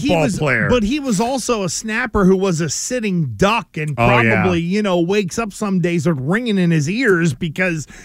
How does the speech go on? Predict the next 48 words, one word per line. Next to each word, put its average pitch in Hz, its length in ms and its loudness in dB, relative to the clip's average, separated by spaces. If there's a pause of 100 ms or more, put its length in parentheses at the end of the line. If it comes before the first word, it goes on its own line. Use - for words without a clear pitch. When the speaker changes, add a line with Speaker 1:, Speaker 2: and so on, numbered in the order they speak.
(120)
Speaker 2:
now 233 320 0
you 214 220 -2
can't 214 320 -6
touch 254 260 -6
the 185 140 -8
snap. 180 300 -2
Speaker 1:
The 175 180 2
Speaker 2:
Now 320 180 2
it's 254 140 -2
easy 349 260 2
to 269 80 2
be 196 160 2
a 180 60 -2
snapper 190 460 0
in 180 60 2
the 175 120 2
N 160 100 0
F 147 160 -6
L. 127 220 -8
Speaker 1:
No, 233 160 6
yeah, 247 100 4
that's 214 140 0
my 190 100 2
point. 208 340 0
So 196 140 -2
the 160 100 -2
two 349 360 2
rules 214 260 0
that 165 160 -4
they 165 140 -4
changed, 156 360 -4
it's 147 80 -8
so 226 140 -2
crazy 160 400 -2
that 131 80 0
you 139 120 2
even 120 120 0
mentioned 120 260 0
this. 127 140 0
I 127 80 0
was 120 140 -2
literally 139 500 0
thinking 135 240 -4
about 123 180 -2
this 113 140 -2
the 117 140 2
other 110 160 0
day. 98 340 -2